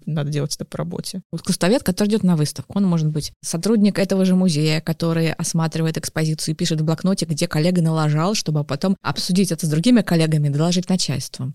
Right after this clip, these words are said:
Speaker 2: Это может быть музейщик из другого музея, который смотрит, что сделали конкуренты, и записывает в блокнотик, где хорошо.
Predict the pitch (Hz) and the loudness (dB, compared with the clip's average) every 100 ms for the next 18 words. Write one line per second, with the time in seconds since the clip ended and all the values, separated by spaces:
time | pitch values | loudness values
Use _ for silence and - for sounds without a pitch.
0 | - 185 214 240 233 196 214 - 180 185 | -4 -2 2 2 2 2 0 0 2 4
1 | 233 220 226 196 233 240 175 151 151 151 | 4 2 0 2 4 6 6 4 2 2
2 | 151 151 156 175 170 185 208 175 - 170 | 0 0 -4 -2 -2 0 0 0 -2 -4
3 | 151 185 165 165 160 165 185 254 277 190 | -2 0 0 -2 -4 -2 0 0 0 0
4 | 165 160 226 - 190 185 170 165 165 190 | 0 -2 -2 -2 -2 -2 0 -2 -2 -2
5 | 226 196 - 175 180 180 - 190 - 165 | -2 -4 -2 0 2 0 -2 -2 0 0
6 | 151 | 0